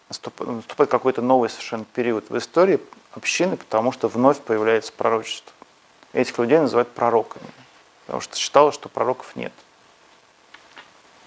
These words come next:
А, я еще пару слов скажу быстренько по, по поводу того, что же, что же оста-, с-, стало с теми иудеями, которые не вернулись.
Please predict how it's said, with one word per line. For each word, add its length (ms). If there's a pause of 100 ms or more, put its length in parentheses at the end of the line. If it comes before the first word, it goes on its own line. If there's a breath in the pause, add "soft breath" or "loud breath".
(2750 loud breath)
А, 380
я 100
еще 160
пару 220
слов 240
скажу 280
быстренько 600
по, 260 (160)
по 80
поводу 260
того, 240
что 200
же, 80
что 360
же 140
оста-, 400
с-, 240
стало 380
с 180
теми 440 (100)
иудеями, 500
которые 460
не 540 (1300)
вернулись. 920